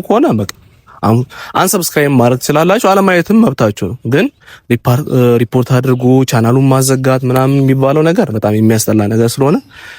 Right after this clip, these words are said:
ፕሊስ እንደዛ ባታደርጉ ደስ ይለኛል። መምከር ያለባችሁትን መናገር ያለባችሁን ነገር ተናገሩት እንጂ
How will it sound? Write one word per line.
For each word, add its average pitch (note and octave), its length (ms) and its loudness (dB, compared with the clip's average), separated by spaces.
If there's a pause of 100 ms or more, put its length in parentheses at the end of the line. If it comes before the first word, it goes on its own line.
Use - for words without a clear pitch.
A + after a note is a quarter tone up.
(160)
ፕሊስ A2+ 260 0
እንደዛ A2 300 0
ባታደርጉ A2 460 0
ደስ B2 200 0
ይለኛል። B2 360 -2 (1200)
መምከር B2+ 300 0
ያለባችሁትን A#2+ 640 0
መናገር A#2 360 2
ያለባችሁን A#2 520 0
ነገር B2 200 0
ተናገሩት A2+ 560 0
እንጂ A#2 200 2